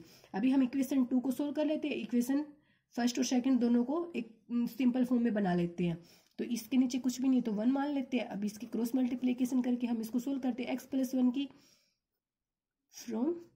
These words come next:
equation one, तो X plus one की मन-, वन के साथ multiply करेंगे तो यही बचेगा,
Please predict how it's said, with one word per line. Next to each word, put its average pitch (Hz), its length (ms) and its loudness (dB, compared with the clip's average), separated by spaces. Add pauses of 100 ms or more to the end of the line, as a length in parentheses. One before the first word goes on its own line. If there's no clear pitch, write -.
(1300)
equation 233 640 -6 (160)
one, 185 200 0 (360)
तो - 120 -12
X 240 240 0
plus 254 320 2
one 240 140 6
की 240 120 0
मन-, 233 220 2
वन 233 200 2
के 254 100 2
साथ 254 200 -2
multiply 247 440 2
करेंगे 233 280 0
तो 214 100 -2
यही 202 180 0
बचेगा, 262 440 -2